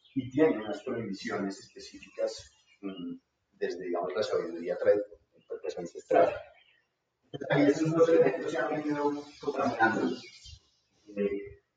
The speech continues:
ha sido muy bonita ver cómo se articulan, eh, digamos, los equipos de investigación,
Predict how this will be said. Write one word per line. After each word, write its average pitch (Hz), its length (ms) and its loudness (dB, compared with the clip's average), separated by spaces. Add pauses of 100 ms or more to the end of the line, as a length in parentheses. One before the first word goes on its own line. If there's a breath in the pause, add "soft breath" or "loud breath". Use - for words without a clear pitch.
(100)
ha 107 80 -4
sido 131 240 -6
muy 127 100 -2
bonita 135 340 4
ver 131 220 6
cómo 135 160 0
se - 100 0
articulan, 123 880 6
eh, 117 840 -2
digamos, 107 240 -6
los 127 180 0
equipos 123 340 -6
de 131 60 -2
investigación, 127 840 2